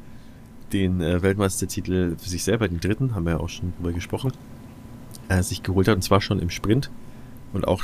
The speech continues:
deswegen eben, weil Perez da so ein bisschen mit auch, ne, wie du es eigentlich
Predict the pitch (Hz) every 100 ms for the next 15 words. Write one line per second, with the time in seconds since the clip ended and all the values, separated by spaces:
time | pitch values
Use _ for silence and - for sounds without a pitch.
0 | - - - 120 113 101 98 90 76 120
1 | 117 - 101 95 - 90 85 101 101 90
2 | 98 113 - 107 110 135 - - 120 -
3 | 113 127 113 107 - 185